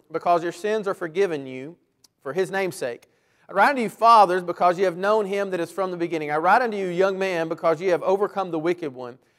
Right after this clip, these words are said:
I write unto you, little children, because you have known the Father. I have written unto you, fathers, because you have known him that is from the beginning.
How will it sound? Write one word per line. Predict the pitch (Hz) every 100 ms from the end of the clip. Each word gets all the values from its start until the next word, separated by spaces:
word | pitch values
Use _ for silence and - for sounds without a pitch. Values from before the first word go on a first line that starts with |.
| _
I | 160
write | 202
unto | 285 -
you, | 214
little | 220 226
children, | - 285 294 180
because | 208 196 190
you | 190
have | 196
known | 180 185 202
the | 202
Father. | 254 247 165 120 - _ _ _ _ _
I | 170
have | 180
written | 190 208
unto | 196
you, | 196 196
fathers, | 185 185 214 185
because | 175 175 165
you |
have | 165
known | 160 170 196 185
him | 190 208
that | 175
is | 156
from | 156 175
the | 175
beginning. | 170 180 190 131